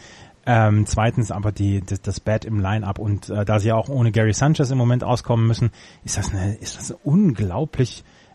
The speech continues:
ähm, unglaubliche Schwächung für, ähm, für die Yankees und, ähm, eigentlich kannst du jemanden wie ähm, Aaron Judge nicht ersetzen. Und das müssen sie im Moment tun.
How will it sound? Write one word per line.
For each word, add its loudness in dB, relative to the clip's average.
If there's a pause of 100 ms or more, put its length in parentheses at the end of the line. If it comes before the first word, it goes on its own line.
(120)
ähm, 2 (160)
unglaubliche 2
Schwächung 0
für, 2 (560)
ähm, 4
für -4
die 2
Yankees 2
und, -2 (200)
ähm, 4 (140)
eigentlich 2
kannst 0
du -2
jemanden 4
wie 2 (500)
ähm, 4
Aaron 2
Judge 0
nicht 2
ersetzen. -2 (180)
Und -6
das 0
müssen 4
sie 2
im 6
Moment 4
tun. 4